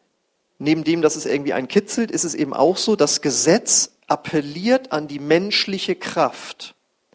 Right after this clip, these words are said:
Jetzt streng dich an, das zu tun oder streng dich an, das nicht zu tun. Und wenn man dann eben, wie jeder Mensch, infiziert ist mit dem, mit dem Virus der Sünde, führt das unweigerlich zu Frustration,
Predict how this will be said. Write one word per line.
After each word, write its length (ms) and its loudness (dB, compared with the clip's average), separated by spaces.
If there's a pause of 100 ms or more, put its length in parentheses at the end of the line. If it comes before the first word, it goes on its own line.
(240)
Jetzt 260 -2
streng 460 0
dich 260 -6
an, 260 0
das 360 2
zu 100 -12
tun 340 -10
oder 220 0
streng 380 -2
dich 180 -4
an, 140 -2
das 200 2
nicht 380 2
zu 120 -4
tun. 300 -14 (1500)
Und 180 -6
wenn 100 6
man 160 4
dann 180 4
eben, 440 0 (500)
wie 100 -8
jeder 300 4
Mensch, 420 0 (1400)
infiziert 640 -2
ist 220 -2
mit 160 -2
dem, 300 -2
mit 160 -2
dem 260 0
Virus 300 0
der 140 8
Sünde, 440 0 (640)
führt 300 -2
das 140 2
unweigerlich 880 4
zu 140 -6
Frustration, 1120 0